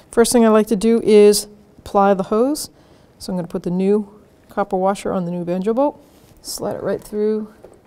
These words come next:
the hose. I'm gonna put the other copper washer on that. Then I can grab my new caliper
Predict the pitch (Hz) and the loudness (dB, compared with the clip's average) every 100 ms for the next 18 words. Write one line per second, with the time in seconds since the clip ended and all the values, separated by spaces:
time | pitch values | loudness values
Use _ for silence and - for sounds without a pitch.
0 | - _ - _ _ _ _ _ _ _ | -20 _ -20 _ _ _ _ _ _ _
1 | _ _ _ _ _ _ _ _ _ _ | _ _ _ _ _ _ _ _ _ _
2 | _ _ - 196 226 294 - - _ - | _ _ -12 -6 -6 -6 -12 -20 _ -20
3 | - _ - - - 175 - 208 202 202 | -20 _ -20 -14 -12 -10 -10 -10 -10 -10
4 | - - 190 165 - - 196 202 254 - | -12 -12 -10 -10 -8 -8 -6 -6 -6 -8
5 | - _ _ _ - 262 247 226 220 202 | -16 _ _ _ -12 -8 -8 -8 -10 -6
6 | 196 185 175 170 226 220 233 240 | -6 -6 -10 -12 -6 -6 -2 -2